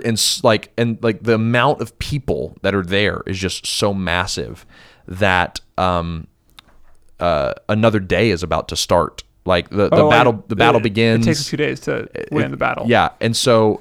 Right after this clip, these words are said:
Speaker 2: So before we get there,
Speaker 1: Okay.
Speaker 2: before we get
Speaker 1: Yep.
Speaker 2: to the sun standing still, which I
Speaker 1: Yes,
Speaker 2: know where,
Speaker 1: which is
Speaker 2: where,
Speaker 1: where I'm, where
Speaker 2: where
Speaker 1: I'm
Speaker 2: you're
Speaker 1: running.
Speaker 2: going. So it said, verse eight, "And the Lord said to Joshua, 'Do, don't fear the coalition, because I've given them into your hand, and not a man of them shall stand before you.'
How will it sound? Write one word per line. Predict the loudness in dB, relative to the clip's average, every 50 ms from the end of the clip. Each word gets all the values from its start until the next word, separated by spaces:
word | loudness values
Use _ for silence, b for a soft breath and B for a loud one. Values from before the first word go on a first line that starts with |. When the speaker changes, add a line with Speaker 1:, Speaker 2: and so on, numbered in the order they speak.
| -6
Speaker 2:
So | 0 4 6 6 6 6 4 4 2 0
before | 0 0 -2 2 4 6 6 6
we | 6 4
get | 2 0 0 0
there, | 0 0 2 2
Speaker 1:
Okay. | 2 2 2 2
Speaker 2:
before | 2 2 2 2 2
we | 4 4
get | 2 2
Speaker 1:
Yep. | 2 2
Speaker 2:
to | 2 2
the | 2
sun | 0 2 2 2 2 2
standing | 0 -2 -4 -4 -4 -6
still, | -8 -8 -6 -6 -4 -4
which | -6 -6 -4 -2
I | 0
Speaker 1:
Yes, | 2 2
Speaker 2:
know | 2
where, | 2 0 2 0
Speaker 1:
which | 0 0 2
is | 2
Speaker 2:
where, | 4 6
Speaker 1:
where | 6 6
I'm, | 4
where | 2 0
Speaker 2:
where | 2 4 6 6
Speaker 1:
I'm | 6
Speaker 2:
you're | 6 6
Speaker 1:
running. | 6 4 2
Speaker 2:
going. | 2 -2 B B B B B B
So | 0 2
it | 2 4
said, | 4 4 4 4 2 2 2
verse | 2 4 4 2
eight, | 0 0 -2 -4 b b b b
"And | -4 -2
the | 2
Lord | 4 4 4 4
said | 2 -2
to | 0
Joshua, | 2 2 2 2 2 -2 -4 -2
'Do, | 0 0 0 0
don't | -2 0 2 2 4 4 0 -4
fear | -8 -6 -2 0 2 2 2 2 2 0 -2 -4
the | -6 -8
coalition, | -4 -2 -2 -2 0 -2 -4 -4 -6 -8 -10 -10 -12 -14 -16 b b b
because | -6 -4 -2 0
I've | 0 0 -2 -2
given | -4 -4 -4 -4 -4
them | -6 -6 -6
into | -8 -10 -8 -8
your | -8 -8
hand, | -8 -8 -10 -10 -10 -10 -12 -14 _
and | -12 -8 -6
not | -6 -6
a | -6
man | -8 -8 -8 -6 -6 -6
of | -6
them | -8 -8 -10 -10
shall | -12 -16
stand | -14 -12 -14 -14 -14
before | -12 -6 -4 -4 -4
you.' | -4 -6 -10 -16